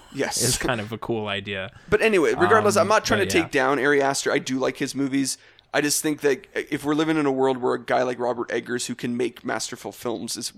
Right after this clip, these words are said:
Speaker 2: worried about his career, I'm nervous. Like, I'm nervous for that world.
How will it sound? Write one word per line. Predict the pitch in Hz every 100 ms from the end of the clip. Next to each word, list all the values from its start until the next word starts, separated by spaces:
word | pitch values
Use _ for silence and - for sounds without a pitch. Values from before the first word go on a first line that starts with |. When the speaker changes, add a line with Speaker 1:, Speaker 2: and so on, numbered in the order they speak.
| -
Speaker 2:
worried | 113 123
about | 123 117
his | 127 123
career, | - - 113 110 202 - - -
I'm | - 131
nervous. | 123 104 80 - -
Like, | - -
I'm | 117 92 76 - _ _ -
nervous | 113 90 90
for | -
that | 67 -
world. | - - -